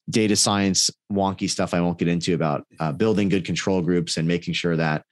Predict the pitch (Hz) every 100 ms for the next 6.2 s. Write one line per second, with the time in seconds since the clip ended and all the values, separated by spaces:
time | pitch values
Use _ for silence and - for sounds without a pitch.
0 | _ _ - - 107 98 95 85 95 90
1 | 85 87 82 80 - 78 82 76 87 78
2 | 76 73 69 - - 78 80 - - -
3 | 135 151 139 107 113 113 95 92 98 87
4 | 82 82 - 110 85 80 76 - - -
5 | 73 - - - 90 82 85 85 73 65
6 | 73